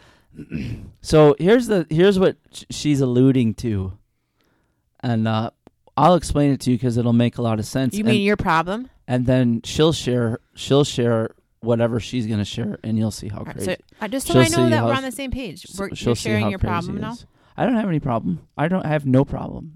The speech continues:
Speaker 1: No, none whatsoever.
Speaker 2: You can't say, "I don't have no problem," just so you know, not with me sitting here, because
Speaker 1: Okay,
Speaker 2: that's
Speaker 1: I have
Speaker 2: not
Speaker 1: a
Speaker 2: correct
Speaker 1: slight
Speaker 2: grammar.
Speaker 1: problem. I have a slight
Speaker 2: No, I just
Speaker 1: problem.
Speaker 2: meant that was your grammar problem.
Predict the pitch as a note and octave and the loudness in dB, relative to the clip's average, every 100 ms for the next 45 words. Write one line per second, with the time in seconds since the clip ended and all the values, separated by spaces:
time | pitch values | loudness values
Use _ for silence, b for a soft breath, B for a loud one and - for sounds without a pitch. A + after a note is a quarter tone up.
0 | - - - A2+ A#2 A#2 D3 - B3 B3+ | -10 -8 -6 -4 -4 -6 -8 -8 -8 -8
1 | A3+ G#3 F#3+ F#3+ F#3 F#3 F3+ E3 D3+ - | -8 -6 -6 -6 -8 -8 -12 -12 -12 -10
2 | E3 C#3 B2+ - E3 - D3 D3+ C#3+ C3 | -10 -10 -14 -14 -14 -12 -10 -10 -10 -12
3 | C#3+ - - D3+ D3+ D3+ D3 C#3+ D3+ C#3 | -14 -14 -14 -14 -14 -14 -14 -12 0 2
4 | F#3 D#3 D3+ E3+ F#3 F3 - A#3 D#3 - | 4 4 6 8 6 4 2 4 4 2
5 | F#3 E3+ D#3 - - B2 B2+ B2 A#2 - | -2 -2 -6 -12 -12 -8 -6 -6 -8 -10
6 | A#2 A2+ A3 G#3+ A#3 A#3 G#3+ G#3 - F#3 | -10 -4 0 2 0 -2 -4 -4 -4 -4
7 | E3+ - D#3+ E3 B2+ - A2 A2 B2+ | -6 -6 -6 -6 -8 -10 -12 -14 -14